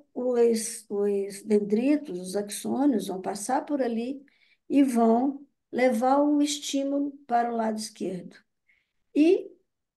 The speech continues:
o do lado esquerdo vai pro lado direito. Eles são,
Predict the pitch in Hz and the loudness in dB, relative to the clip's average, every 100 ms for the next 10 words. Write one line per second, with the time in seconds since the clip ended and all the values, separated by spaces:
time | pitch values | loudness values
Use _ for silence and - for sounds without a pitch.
0 | _ - 330 240 233 202 214 220 - 285 | _ 0 2 2 2 4 2 0 0 2
1 | 302 302 320 - 226 233 226 247 262 - | 2 0 -8 -14 0 4 4 2 -4 -12
2 | 254 240 240 233 226 254 208 185 - - | -8 -2 0 0 -4 -6 -6 -6 -12 -20
3 | - - - 311 320 311 - 262 254 294 | -20 -12 2 4 6 4 2 2 4 6
4 | 349 - | 4 -2